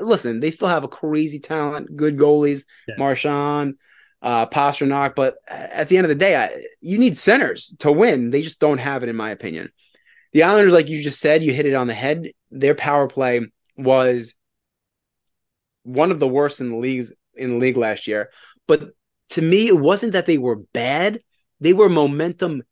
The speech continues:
Speaker 1: killers.
Speaker 2: Yeah. Oh, yeah.
Speaker 1: They were
Speaker 2: They
Speaker 1: momentum killers.
Speaker 2: The power play. We would, we would literally boo the ref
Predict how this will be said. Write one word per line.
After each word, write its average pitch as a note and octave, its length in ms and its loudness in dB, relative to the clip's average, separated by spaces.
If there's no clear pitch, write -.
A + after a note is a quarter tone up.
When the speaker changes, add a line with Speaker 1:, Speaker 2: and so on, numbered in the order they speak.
Speaker 1:
killers. - 640 -2
Speaker 2:
Yeah. E3 100 0
Oh, F#3 100 0
yeah. A#3 260 -2
Speaker 1:
They F3 100 6
were G3+ 140 8
Speaker 2:
They G3 60 2
Speaker 1:
momentum F3+ 640 0
killers. E4+ 580 -2
Speaker 2:
The G#3+ 240 -6
power - 220 2
play. - 140 -12
We C4 180 6
would, D4 280 4
we F3 140 2
would E3 120 2
literally D3 880 4
boo F3 380 2
the D#3 120 0
ref C3+ 460 -4